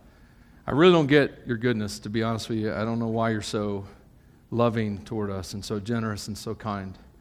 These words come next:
And I know as I talk about Jesus this morning that some people in this room are probably struggling with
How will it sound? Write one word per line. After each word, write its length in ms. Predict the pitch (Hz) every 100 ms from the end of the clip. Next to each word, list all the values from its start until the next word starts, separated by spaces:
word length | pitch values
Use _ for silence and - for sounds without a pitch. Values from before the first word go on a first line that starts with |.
| - - - - - -
And 120 | 139
I 60 |
know 180 | 151 175
as 100 | 156
I 220 | 143 123
talk 380 | - - 135 127
about 200 | 127 113
Jesus 320 | 107 127 110
this 180 | 113 -
morning 380 | 117 113 107 104 - 131
that 260 | 120 117 -
some 320 | - 135 139
people 300 | 147 131 131
in 60 | 120
this 160 | 110
room 260 | 117 113 107 - - - -
are 60 |
probably 360 | 120 135 123 117
struggling 560 | - 123 113 110 113 107
with 240 | 101